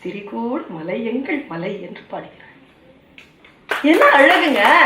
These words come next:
காணவர்கள்ல அப்படி பாப்பானுங்களாம். உடனே சித்தர்கள் ஓடி வந்து அவன் பார்வைக்கு பயந்து காய சித்தியை விளைச்சிட்டு போவாங்க.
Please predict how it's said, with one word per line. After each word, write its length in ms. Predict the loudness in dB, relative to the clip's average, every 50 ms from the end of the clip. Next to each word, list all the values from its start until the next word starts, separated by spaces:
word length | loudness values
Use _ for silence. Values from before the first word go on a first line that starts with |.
| 2 0 -4 -4 -4 -4 -2 -2 -4 0 2
காணவர்கள்ல 640 | 4 6 6 6 8 6 6 6 6 6 6 6
அப்படி 420 | 6 4 4 4 4 4 4 4 4
பாப்பானுங்களாம். 760 | 6 6 6 6 6 6 4 4 4 4 4 4 4 2 0 -2 0
உடனே 340 | 2 2 4 6 6 6 4
சித்தர்கள் 460 | 4 2 0 0 0 2 2 0 0
ஓடி 340 | 2 2 4 4 4 4 4
வந்து 220 | 6 6 6 6 4
அவன் 220 | 4 2 0 -8 -10 -12 -6 0
பார்வைக்கு 520 | 4 4 6 6 8 6 6 4 4 4
பயந்து 600 | 4 4 4 4 4 4 4 6 6 6 6 6 6
காய 240 | 4 6 6 6 4
சித்தியை 360 | 2 -2 -6 -8 -6 -6 -4
விளைச்சிட்டு 320 | -4 -6 -8 -10 -12 -10 -8
போவாங்க. 280 | -8 -6 -6 -8 -10